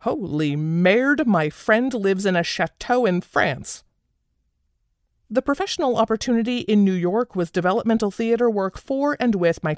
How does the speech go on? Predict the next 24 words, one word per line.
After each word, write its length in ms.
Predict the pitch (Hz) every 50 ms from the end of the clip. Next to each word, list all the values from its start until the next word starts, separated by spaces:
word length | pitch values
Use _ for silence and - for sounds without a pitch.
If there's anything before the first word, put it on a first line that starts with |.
| -
talented 640 | _ - - 285 285 277 285 294 - 277 262 214 - _
composer 500 | - 214 202 185 208 185 180 - 185 175
friend. 340 | - - 151 101 87 101 - - - _ _ _ _ _ _ _ _
Her 120 | - 254 -
arrival 500 | - 220 208 240 247 349 370 - 339 302
in 180 | 240 269 254 247
New 100 | 269 254
York 360 | 220 208 180 175 180 - -
was 160 | 180 165 156
delayed, 520 | - - 196 247 403 339 202 143 156 - -
and 120 | - 208 202
at 80 | 202
the 60 | -
time 520 | 208 - - 381 415 294 190 160 165 185 190
that 180 | - 190 190
I 100 | 190 202
would 160 | 208 214 208 190
be 160 | 220 214 196
in 140 | 180 180 190
London, 460 | 196 262 302 247 165 143 160 165 175 -
she 240 | - - - 359 415 -
would 100 | 302 -
be 140 | - 196
home 600 | 190 - - - 302 415 403 196 143 139 117 -